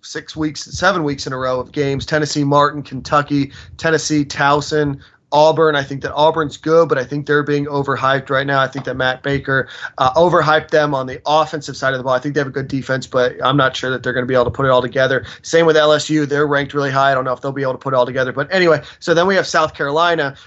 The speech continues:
and then we have a week off against Georgia and Vanderbilt and Missouri. So I think that that gives them a few, you know, a week to be able to prepare for those three, 'cause I think that that's a really tough stretch, uh, because you have a really emotional game against Georgia, where I know Florida expects to be, what, eight and oh,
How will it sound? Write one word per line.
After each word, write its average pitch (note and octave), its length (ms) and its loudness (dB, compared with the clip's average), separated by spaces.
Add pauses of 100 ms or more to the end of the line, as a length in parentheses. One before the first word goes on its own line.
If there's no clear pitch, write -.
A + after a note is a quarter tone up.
(100)
and D#3+ 140 -4
then A3+ 160 2
we C4 80 -4
have G#3+ 100 0
a D#3+ 40 -2
week F3 340 -6
off E3+ 260 2
against C#3+ 320 -10
Georgia D3 560 -4
and C#3 200 -8
Vanderbilt D3 500 0
and C#3 80 -8
Missouri. C#3 420 2
So C#3 140 -2
I C3+ 80 2
think D#3 220 -4
that D#3 140 2
that C#3+ 240 2
gives C#3+ 260 0
them C#3+ 240 2
a - 20 -8
few, D3 480 0 (200)
you D#3 100 2
know, C3+ 180 2
a D3+ 80 2
week D#3+ 280 4
to - 80 -10
be D3 100 2
able C#3+ 140 4
to - 40 -14
prepare D3+ 320 0
for C#3 120 -6
those D3 220 0
three, C#3+ 160 -4
'cause C#3+ 180 -2
I D3 80 2
think G3 200 -2
that - 160 -2
that's E3 240 0
a D#3 60 -2
really D3 340 -2
tough C#3+ 300 -4
stretch, C#3+ 520 -6 (320)
uh, B2+ 380 0
because C#3+ 320 -6
you C#3+ 80 0
have C#3 160 0
a C3 80 -2
really E3 300 2
emotional D3+ 440 2
game D3 240 2
against C#3 300 -4
Georgia, D3 340 2
where C3+ 160 2
I C3 60 0
know C#3 140 0
Florida C#3+ 380 2
expects C#3 420 -2
to C3 60 -10
be, C3 120 -4
what, B2+ 300 2
eight C#3+ 160 0
and C#3 100 -4
oh, C3+ 300 2